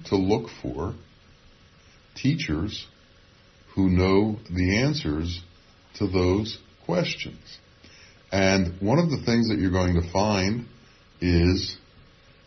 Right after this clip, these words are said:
that there are not a lot of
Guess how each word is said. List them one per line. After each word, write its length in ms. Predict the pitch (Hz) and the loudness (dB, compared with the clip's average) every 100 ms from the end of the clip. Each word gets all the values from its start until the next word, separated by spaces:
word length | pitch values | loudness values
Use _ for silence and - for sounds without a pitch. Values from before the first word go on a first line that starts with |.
| 80 | -2
that 240 | 87 87 87 | 2 2 2
there 180 | 90 | 0
are 180 | 87 90 | 2 2
not 460 | 85 85 92 90 - | 2 4 2 0 -2
a 80 | 90 | -2
lot 420 | 85 80 78 76 - | 2 2 2 -2 -6
of 300 | 73 65 69 | -8 -6 -10